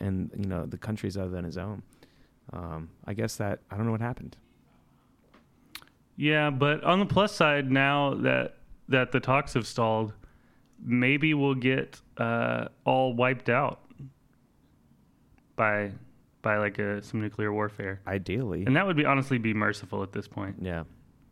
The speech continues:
Speaker 2: Just take us all out.
Speaker 1: <laughs> Western
Speaker 2: Who gives a shit?
Speaker 1: companies still doing business in Iran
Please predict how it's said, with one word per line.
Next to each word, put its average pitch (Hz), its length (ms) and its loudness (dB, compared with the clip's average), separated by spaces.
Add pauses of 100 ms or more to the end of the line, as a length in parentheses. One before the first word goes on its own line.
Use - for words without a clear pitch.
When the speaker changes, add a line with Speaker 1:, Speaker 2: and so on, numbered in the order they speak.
(380)
Speaker 2:
Just 135 180 -10
take - 220 -2
us 107 100 -12
all 98 220 0
out. 98 240 -2 (760)
Speaker 1:
<laughs> 120 80 -4 (880)
Western 143 300 0
Speaker 2:
Who 151 60 0
gives 95 160 -2
a - 20 -8
shit? 95 40 -6
Speaker 1:
companies 120 760 0 (160)
still 117 380 -4
doing 110 280 0
business 101 460 -4
in 95 100 -4
Iran 87 600 -4